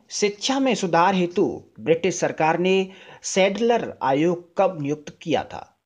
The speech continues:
आपके सामने ऑप्शन दिए हुए हैं, इनमें से राइट ऑप्शन कौन सा होगा? यानी कि बी आपका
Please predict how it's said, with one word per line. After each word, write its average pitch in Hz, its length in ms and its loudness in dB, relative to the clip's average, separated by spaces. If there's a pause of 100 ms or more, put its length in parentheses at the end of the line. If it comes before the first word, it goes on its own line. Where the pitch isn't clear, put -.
(160)
आपके 120 220 -4
सामने 92 280 -12
ऑप्शन 131 300 -6
दिए 160 100 0
हुए 165 180 2
हैं, 165 160 0 (320)
इनमें 202 220 0
से - 120 -2
राइट 113 200 0
ऑप्शन 214 180 -2
कौन 202 180 0
सा 123 120 -4
होगा? 117 280 0 (260)
यानी 95 120 -12
कि 110 100 -12
बी 123 260 -4
आपका 156 400 0